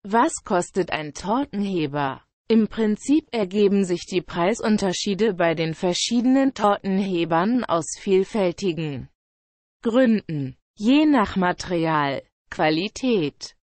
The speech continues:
Marke und Design kann ein Tortenheber ungefähr zwischen zwei Komma fünf null und vierhundert Euro kosten.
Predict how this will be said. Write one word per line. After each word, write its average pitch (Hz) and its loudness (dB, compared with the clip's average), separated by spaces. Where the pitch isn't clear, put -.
Marke 262 0
und 180 -6
Design 165 -2
kann 190 -4
ein 240 -2
Tortenheber 214 -2
ungefähr 196 2
zwischen 196 -4
zwei 247 0
Komma 285 -2
fünf 202 -4
null 185 0
und 196 -2
vierhundert 190 0
Euro 170 2
kosten. 143 -6